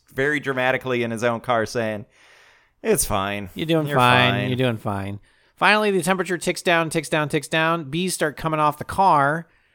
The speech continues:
Speaker 2: and, uh, going into Michael Parks's car. And then he freaks out and then gets out of his car.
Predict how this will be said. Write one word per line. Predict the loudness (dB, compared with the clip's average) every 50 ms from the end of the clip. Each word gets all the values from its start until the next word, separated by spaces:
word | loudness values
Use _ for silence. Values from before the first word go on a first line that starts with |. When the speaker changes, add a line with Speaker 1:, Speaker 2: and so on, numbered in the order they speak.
| _ _
Speaker 2:
and, | -6 -4 -2 0 0 -2 -2 -4 -2
uh, | 0 0 2 2 2
going | 0 0 0 0 0 0 0
into | -2 -4 -4 -2
Michael | -2 0 0 0 0 -4
Parks's | -2 0 0 0 0 0 -4 -8 -8
car. | -4 -2 -2 0 0 -2 -2 -4 -8 -10 _ _ _ _ _ _ _ _ _ _ _ _ -8
And | -6 -4
then | -4 -2
he | -2 0 -2 -2
freaks | -2 -4 -4 -2 -2 -2 0 2
out | 4 6 6 6 4 4 0 -4
and | -6
then | -6 -6 -4
gets | 0 2 2 2 2
out | 2 0 2
of | 2
his | 2 0 0
car. | 0 0 2 2 4 2 2 0 -4